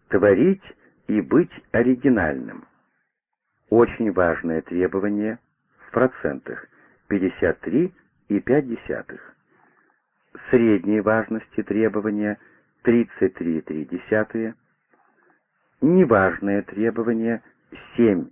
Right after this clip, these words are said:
и семь десятых. Не ответили пять и пять десятых.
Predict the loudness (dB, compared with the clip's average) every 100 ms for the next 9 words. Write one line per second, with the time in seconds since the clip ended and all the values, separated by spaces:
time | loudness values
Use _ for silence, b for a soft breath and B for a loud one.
0 | _ -18 -16 -4 -2 -2 -4 0 0 0
1 | -4 -6 _ _ _ _ _ _ _ _
2 | _ 2 4 2 -2 -4 -4 -2 0 0
3 | -2 _ _ _ _ 0 2 0 _ _
4 | -4 -4 -2 -4 -6 -14 -14 -14 -14 -20
5 | -20